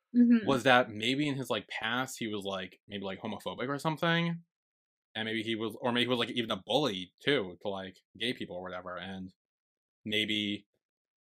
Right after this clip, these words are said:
Speaker 2: 'cause, well, I, 'cause I don't know if this is actually revealed or not.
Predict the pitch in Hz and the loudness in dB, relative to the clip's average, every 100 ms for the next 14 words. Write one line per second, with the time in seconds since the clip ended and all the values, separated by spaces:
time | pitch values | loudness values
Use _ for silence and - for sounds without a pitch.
0 | _ _ 151 135 139 _ _ - 156 160 | _ _ 2 2 0 _ _ -4 0 0
1 | - - 156 156 185 165 - 160 202 208 | -2 -2 0 8 6 6 4 8 8 8
2 | 180 170 151 143 123 104 107 120 139 - | 4 2 4 4 2 0 2 4 2 0